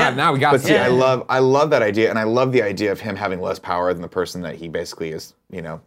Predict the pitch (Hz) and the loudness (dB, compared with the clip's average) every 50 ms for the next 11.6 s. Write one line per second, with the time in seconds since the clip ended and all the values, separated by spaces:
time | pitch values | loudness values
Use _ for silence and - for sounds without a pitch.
0 | _ - 85 87 82 82 - - 82 - 90 98 104 - 120 113 117 131 131 _ | _ -8 -6 -6 -6 -6 -8 -10 -10 -6 -6 -6 -4 -2 -2 -2 -2 -4 -6 _
1 | _ _ _ _ _ _ _ - 92 92 90 90 107 101 95 82 92 87 - 82 | _ _ _ _ _ _ _ -12 -10 -6 -2 0 0 0 0 -2 -4 -6 -4 -6
2 | 95 82 85 85 85 85 - - 82 80 85 80 - 95 - - - - _ _ | -8 -8 -6 -8 -8 -8 -8 -10 -12 -10 -10 -10 -10 -10 -12 -16 -20 -20 _ _
3 | _ - - - 87 78 95 - - 67 78 82 82 - 82 87 90 85 85 80 | _ -20 -16 -16 -12 -10 -10 -8 -6 -4 -4 -4 -4 -6 -10 -8 -8 -10 -10 -6
4 | - 107 101 101 98 87 90 - - 76 92 - - 87 82 80 - - - 98 | -2 0 0 0 0 -2 -6 -6 -6 -6 -6 -6 -8 -10 -10 -10 -12 -6 -2 0
5 | 95 95 92 92 92 92 90 127 131 101 190 - 143 139 - 92 98 104 107 113 | 0 2 2 2 2 2 0 0 -2 -4 -4 -4 -6 -6 -6 -8 -10 -10 -8 -8
6 | 113 117 - 110 98 98 92 90 92 92 90 - - 107 92 120 104 95 92 92 | -6 -6 -6 -4 -4 -2 -2 -2 -4 -4 -6 -4 -4 -4 -4 -4 -4 -4 -4 -4
7 | 92 90 - 90 92 90 - - - 95 - - 87 85 80 82 - 85 80 - | -6 -6 -4 -4 -4 -4 -4 -6 -10 -10 -8 -6 -8 -8 -8 -10 -10 -10 -10 -10
8 | - 82 87 87 90 90 104 101 90 - - 95 - 92 82 82 82 82 82 - | -10 -10 -6 -4 -4 -4 -4 -6 -8 -4 -4 -4 -4 -4 -4 -4 -4 -6 -6 -10
9 | - - 98 87 85 85 85 - - 87 87 87 80 85 82 82 - 85 87 - | -6 -4 -2 -2 -2 -2 -6 -10 -10 -10 -10 -10 -8 -8 -8 -8 -8 -10 -12 -8
10 | - 101 92 92 87 85 82 87 85 - 87 - - 95 82 - - 71 64 - | -6 -6 -6 -6 -8 -8 -10 -12 -10 -10 -14 -12 -10 -10 -10 -8 -8 -8 -8 -8
11 | - 85 80 78 62 - - - 85 85 87 87 | -10 -10 -8 -8 -10 -10 -12 -12 -12 -10 -10 -12